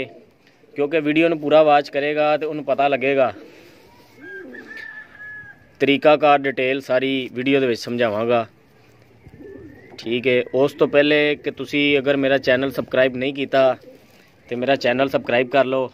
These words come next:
नाल घंटी दा बटन भी नप लो, ताकि हर आने वाली वीडियो दा notification तुहानू बासानी मिल, मिल सके। और नाल like भी करो और comment भी करो। ठीक है, तरीकाकार दोस्तों, ऐ free जोड़े आह्ली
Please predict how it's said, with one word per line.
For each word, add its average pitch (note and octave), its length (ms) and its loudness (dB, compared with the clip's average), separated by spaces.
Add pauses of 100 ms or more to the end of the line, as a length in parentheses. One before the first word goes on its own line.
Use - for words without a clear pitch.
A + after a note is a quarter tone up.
(100)
नाल B2+ 360 0
घंटी A#2 440 -4
दा C#3+ 100 2
बटन C3+ 260 0
भी C#3 100 -2
नप C3 200 0
लो, B2 180 -2 (480)
ताकि B2 320 2
हर C#3 180 2
आने C#3 160 0
वाली C#3+ 220 -4
वीडियो C3+ 300 -4
दा C#3 80 0
notification C3 560 -6
तुहानू A#2+ 340 -2
बासानी B2 460 -2
मिल, B2+ 360 -4 (480)
मिल B2+ 160 0
सके। C3+ 280 0 (840)
और D#3 280 4 (160)
नाल C#3 320 2 (120)
like C3+ 260 2
भी D#3 100 -2
करो C#3 320 -2
और C#3 160 -6
comment C3+ 320 -2
भी B2 100 -2
करो। F#2+ 220 -12
ठीक B2+ 200 -8
है, C3+ 80 -2 (760)
तरीकाकार F3 720 4
दोस्तों, D#3 380 0
ऐ E3 340 6 (1120)
free D#3 160 -4
जोड़े D3 280 0
आह्ली D#3+ 280 0